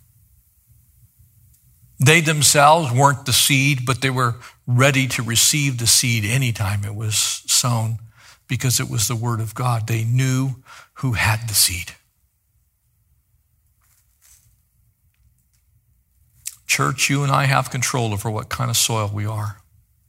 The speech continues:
and what we're gonna do when seed is thrown our way.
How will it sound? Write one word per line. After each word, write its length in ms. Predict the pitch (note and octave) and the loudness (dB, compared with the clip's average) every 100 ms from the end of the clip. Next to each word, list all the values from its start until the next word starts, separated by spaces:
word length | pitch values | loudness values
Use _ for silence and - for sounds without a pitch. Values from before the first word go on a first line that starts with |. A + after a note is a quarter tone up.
| _ - _ _ _ _ _ _ _ _ _ _ _ _ _ | _ -20 _ _ _ _ _ _ _ _ _ _ _ _ _
and 160 | A#2 A#2+ | -2 2
what 200 | C3+ D3+ | 0 0
we're 120 | C#3+ | -2
gonna 220 | C#3+ C3+ | 0 -2
do 260 | A#2+ C3 A#2 | 0 0 0
when 200 | G#2 A2 | -2 0
seed 340 | - C3+ A#2+ | 0 0 -2
is 160 | A2+ - | -2 -4
thrown 300 | A#2+ A#2 A2 | -4 -2 -2
our 120 | A2 | -2
way. 300 | G#2+ F#2+ | -2 -6